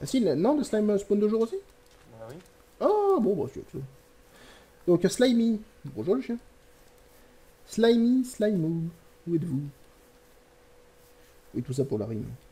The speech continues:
Speaker 1: Euh, slime, slime, slime. Euh, le chien qui se téléporte.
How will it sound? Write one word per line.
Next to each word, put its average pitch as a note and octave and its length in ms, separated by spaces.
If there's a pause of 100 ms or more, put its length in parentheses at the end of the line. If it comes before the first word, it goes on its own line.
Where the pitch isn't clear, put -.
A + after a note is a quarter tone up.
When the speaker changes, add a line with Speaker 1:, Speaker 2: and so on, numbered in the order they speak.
(720)
Speaker 1:
Euh, C3+ 600
slime, C#3 280
slime, C3 300
slime. F3+ 640
Euh, G#3 1000 (720)
le A#2 80
chien - 240
qui B2 140
se - 80
téléporte. D3+ 400